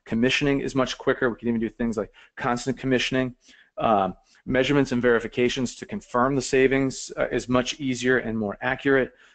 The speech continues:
Uh, lower labor costs, less overlap in the trades. Um,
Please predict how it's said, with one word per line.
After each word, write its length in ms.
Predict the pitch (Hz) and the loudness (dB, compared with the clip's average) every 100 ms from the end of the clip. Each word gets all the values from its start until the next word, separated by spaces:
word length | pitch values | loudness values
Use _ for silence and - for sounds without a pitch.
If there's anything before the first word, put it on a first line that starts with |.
| _ | _
Uh, 220 | 127 107 104 - | -2 0 -2 -2
lower 320 | 120 135 156 | 2 6 6
labor 380 | 127 127 131 123 | 4 4 2 0
costs, 540 | - 127 123 - - - | 2 2 2 -2 -14 -16
less 360 | 113 120 135 - | -6 -2 -2 -2
overlap 540 | - 123 120 117 117 - | -4 -2 -2 -2 -4 -8
in 160 | 131 110 | -6 -4
the 80 | |
trades. 640 | 104 - 135 135 131 127 - _ _ _ - | -4 0 4 4 2 -2 -20 _ _ _ -2
Um, 360 | 113 104 101 | 2 2 0